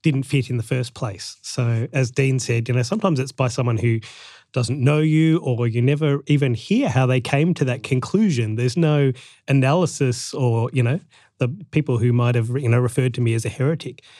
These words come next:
they're not quoting anything that I've specifically said or argued why that opinion is heretical.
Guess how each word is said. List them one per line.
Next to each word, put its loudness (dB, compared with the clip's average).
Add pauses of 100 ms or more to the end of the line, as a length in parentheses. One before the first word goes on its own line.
(120)
they're 0
not -4
quoting 0
anything -4
that -2
I've -2
specifically -2
said -2
or 0
argued 0
why 2
that 0
opinion -2
is -4
heretical. -2